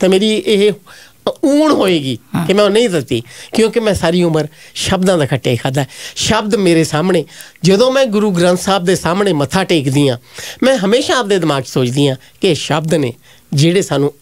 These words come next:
Speaker 1: ਅਰਥ ਦਿੰਦੇ ਨੇ, ਜਿਨ੍ਹਾਂ ਕਰਕੇ ਅਸੀਂ ਜ਼ਿੰਦਗੀ ਜਿਉ ਰਹੇ ਹਾਂ।
Speaker 2: ਸ਼ਬਦ ਗੁਰੂ ਨੂੰ ਨਤਮਸਤਕ ਹੁੰਦੇ ਹਾਂ ਅਸੀਂ।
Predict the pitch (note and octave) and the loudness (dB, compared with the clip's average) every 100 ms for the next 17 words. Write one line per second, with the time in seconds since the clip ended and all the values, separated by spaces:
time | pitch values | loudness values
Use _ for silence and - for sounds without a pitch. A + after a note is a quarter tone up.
0 | F3+ F3+ E3 B2+ A#2+ B2 A2+ A#2 - - | -6 -4 -4 -2 0 0 0 -2 -8 -20
1 | - F#3+ G3 C4 C4 D#3 D3 F#3+ E3 - | -6 0 2 0 0 -4 -2 -2 -2 0
2 | C3+ C3 C3 B2+ A#2 A2+ F#2+ D#2 - - | 0 0 0 -2 -2 -2 -2 -6 -12 -14
3 | - G3 E3+ D#3+ F3+ F3+ F3+ F3+ F3 F3 | -6 -2 0 -2 0 2 4 2 2 0
4 | F3+ D#3+ G3 F#3 F#3 F3 F#3+ G3+ D#4 | -4 -2 -4 -4 -4 -2 -4 -2 -4